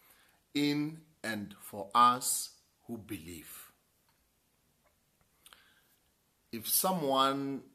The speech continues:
had a thousand liters of water to give to you, but you only had one liter container, you wouldn't be able to receive what they had to offer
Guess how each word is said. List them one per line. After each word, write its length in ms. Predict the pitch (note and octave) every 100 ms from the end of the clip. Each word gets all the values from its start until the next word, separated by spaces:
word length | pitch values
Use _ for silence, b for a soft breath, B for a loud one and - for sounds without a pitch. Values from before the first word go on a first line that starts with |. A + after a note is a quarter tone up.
| -
had 280 | G#2 B2 A2+
a 80 |
thousand 800 | G#2+ - C3 C3 B2 B2+ A#2+ G#2
liters 460 | A2 A#2 A2+ G2 -
of 160 | F#2+
water 640 | F#2 G#2+ A2+ - A2 G2+ F2 -
to 100 | -
give 360 | F2+ G2 A2 A2
to 140 | - G#2
you, 480 | F#2+ G2+ G2 G#2 - b b b b b G2+
but 180 | A2+
you 200 | A2+ A#2 -
only 340 | D3+ D#3+ E3 D#3
had 360 | C3 A2+ G#2
one 360 | G2+ B2+ B2 G#2
liter 460 | A2 G#2+ A#2 A2+ - -
container, 600 | - G#2 F#2+ A2+ G#2+ F2+ E2+ _ _ _ B B B B B -
you 140 | A#2
wouldn't 340 | B2 F3 G3
be 220 | C3 C3+ -
able 320 | B2+ C3 C3
to 200 | B2+ -
receive 800 | G#2+ G2+ - B2+ B2 B2 A#2+ - b b b b -
what 420 | G2 A#2 B2+ - -
they 260 | G2 G#2 G2
had 500 | F2 A2 A2 G#2+ - _ -
to 180 | - -
offer 520 | G#2 G2+ - G2+ F#2+